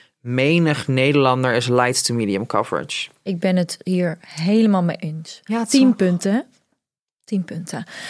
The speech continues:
Speaker 2: En ik zie gewoon jezelf opmaken als je haar,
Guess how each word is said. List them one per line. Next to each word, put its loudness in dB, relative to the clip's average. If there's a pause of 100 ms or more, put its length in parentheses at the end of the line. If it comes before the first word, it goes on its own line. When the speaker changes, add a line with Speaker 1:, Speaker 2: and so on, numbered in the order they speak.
(120)
Speaker 2:
En -2
ik 0
zie 2
gewoon 4
jezelf 2
opmaken 0
als 0
je 4
haar, 0